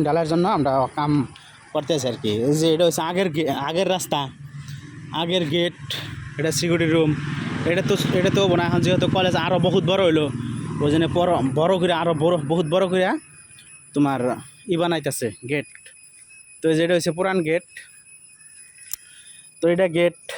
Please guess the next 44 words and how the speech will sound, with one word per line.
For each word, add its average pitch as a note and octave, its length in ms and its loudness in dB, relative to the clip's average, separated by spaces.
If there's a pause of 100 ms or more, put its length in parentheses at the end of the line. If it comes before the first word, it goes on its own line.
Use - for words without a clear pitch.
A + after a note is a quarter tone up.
(260)
ক্যান্সেল E3 360 2
করে F#3 140 2 (800)
এখন D#3 200 0
আর D3+ 120 -2
কি D3+ 140 -2
মনে D#3 200 2
করো D3 160 0 (960)
এই D#3 120 0
যে E3 120 2
এই E3 120 0
সুদাই F#3+ 300 0 (440)
বড় F#3 220 2
করে F#3+ 140 2 (100)
গেট D3+ 160 0
হবো। A#2 180 -2 (480)
এটা D#3+ 120 2
হচ্ছে F3+ 240 2
মেইন F#3+ 200 4
রোড, E3+ 120 4 (100)
মেইন F3 200 2
রোডের F#3 240 2
থেকে G3+ 140 0
উইটা G3 340 2 (720)
দুই A3+ 160 4
মুহি G#3+ 280 4
থেকে G#3+ 180 0 (100)
গাড়ি F#3 180 0
আবো D3 220 0
একদম B2+ 240 -2 (920)
বহুত F3+ 240 2
বড় G3+ 160 4
ইয়া F#3+ 200 2
করে G3 140 2 (360)
থ্রি G3+ 240 0
ডির G3+ 120 4
মধ্যে G#3+ 200 2 (1120)
দেখলে F#3 240 0
ভাল D#3+ 200 2
লাগে E3 200 0
আর B2+ 80 -4
কি। C#3 80 0
বানানোর G#3 380 0
পরে A3+ 120 4
অল্প G#3 180 2